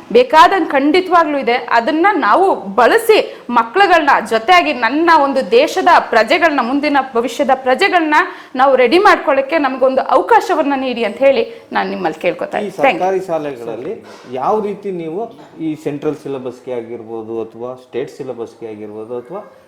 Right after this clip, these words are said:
Speaker 2: ಇಂಟರ್ನ್ಯಾಷನಲ್ ಸಿಲೆಬಸ್ ಆಗಿರ್ಬೋದು, ಮತ್ತು ಈಗ ನೆಕ್ಸ್ಟ್ ಡಾಕ್ಟ್ರಿಗೆ ಅಥವಾ ಇಂಜಿನಿಯರ್ಗೆ ನೀಟ್ ಅಂತ ಬಂದಿದೆ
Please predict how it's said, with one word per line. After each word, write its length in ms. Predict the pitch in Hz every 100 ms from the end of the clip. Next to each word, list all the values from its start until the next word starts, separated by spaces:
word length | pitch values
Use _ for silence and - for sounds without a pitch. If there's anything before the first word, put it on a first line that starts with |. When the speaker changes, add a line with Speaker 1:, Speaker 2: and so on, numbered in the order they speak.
| _
Speaker 2:
ಇಂಟರ್ನ್ಯಾಷನಲ್ 680 | 135 151 190 175 175 160 147
ಸಿಲೆಬಸ್ 460 | 147 135 127 123 120
ಆಗಿರ್ಬೋದು, 800 | 110 107 101 101 92 - -
ಮತ್ತು 180 | 143 156
ಈಗ 180 | 156 147
ನೆಕ್ಸ್ಟ್ 540 | 143 - 156 135 - 143 127
ಡಾಕ್ಟ್ರಿಗೆ 480 | 139 - 147 139 143
ಅಥವಾ 240 | - 143
ಇಂಜಿನಿಯರ್ಗೆ 520 | 135 139 139 131 135
ನೀಟ್ 340 | 131 151 175 160
ಅಂತ 180 | 135
ಬಂದಿದೆ 420 | 120 110 104 90